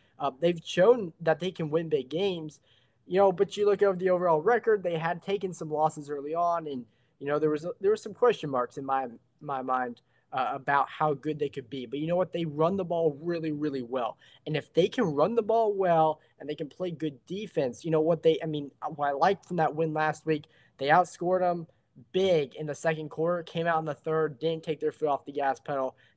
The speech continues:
kept pushing forwards. They need to do the same thing this week,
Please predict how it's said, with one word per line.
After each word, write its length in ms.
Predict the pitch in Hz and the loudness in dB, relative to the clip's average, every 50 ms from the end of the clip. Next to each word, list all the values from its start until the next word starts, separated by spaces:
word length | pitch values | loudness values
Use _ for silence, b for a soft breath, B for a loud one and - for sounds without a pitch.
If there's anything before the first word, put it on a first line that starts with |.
| _ _ | _ _
kept 260 | - - 170 - - | -4 -4 -4 -4 -2
pushing 340 | - 160 147 - - 143 131 | -4 -4 -4 -4 -6 -10 -6
forwards. 480 | _ 139 139 135 131 131 127 123 - _ _ _ _ _ | _ -2 0 0 0 -2 -4 -6 -12 _ _ _ _ _
They 120 | 151 160 | -2 0
need 260 | 156 160 208 240 214 | 0 0 0 -2 -2
to 60 | 185 208 | -2 -2
do 40 | 208 | -2
the 100 | 170 151 | -2 -2
same 320 | - - 175 170 165 160 | -2 -2 -2 -2 -2 -6
thing 400 | 147 - - 170 165 160 151 143 | -6 -2 2 4 4 4 2 2
this 260 | 135 151 151 - - | 2 0 0 0 -2
week, 280 | - 147 151 160 160 156 | -4 -2 -2 -2 -2 -4